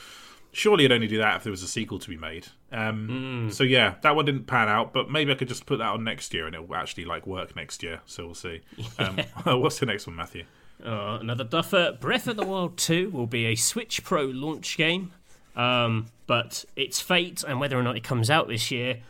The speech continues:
Speaker 2: will hinge on Nintendo being able to manufacture said Str-, Switch Pros. Um, I feel like the Switch Pro rumour mill has really powered down, or maybe just people are so fucking bored of all the liars saying that they know about it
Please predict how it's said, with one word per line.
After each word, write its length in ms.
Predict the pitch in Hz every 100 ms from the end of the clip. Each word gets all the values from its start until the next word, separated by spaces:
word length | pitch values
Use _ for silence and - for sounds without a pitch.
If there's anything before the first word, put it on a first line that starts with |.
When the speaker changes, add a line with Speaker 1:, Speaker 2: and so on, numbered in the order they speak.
| - -
Speaker 2:
will 220 | 127 120
hinge 520 | 135 165 156 143 117 -
on 160 | 123
Nintendo 540 | 123 113 151 135 123 117
being 220 | 123 117
able 140 | 117
to 160 | 117 127
manufacture 880 | 113 120 110 - 139 - - 113 -
said 300 | - - 110
Str-, 300 | - - 120
Switch 360 | - - 110 -
Pros. 480 | 113 101 90 - - - - - - -
Um, 440 | 110 107 107 104 95 - - - -
I 100 | -
feel 340 | 277 - 311 294
like 200 | 175 -
the 80 | 175
Switch 380 | - 240 - -
Pro 500 | - 151 113 104 98 - - _ _ - -
rumour 360 | 147 151 131
mill 280 | 113 107 101
has 240 | 104 117 110
really 320 | 110 120 123
powered 400 | 117 120 117 113
down, 420 | 113 117 120 117 - _
or 100 | 131
maybe 240 | 139 165 -
just 200 | 139 -
people 280 | 131 117
are 40 | 104
so 280 | - 120 113
fucking 460 | 127 113 127 113 - _ _ -
bored 320 | 120 113 120
of 100 | 113
all 260 | - 123 120
the 300 | 110 113 117
liars 460 | 117 107 113 117 113
saying 300 | - 120 113
that 120 | 113
they 140 | 113
know 180 | 113 113
about 380 | 117 120 117 117
it 200 | 131 -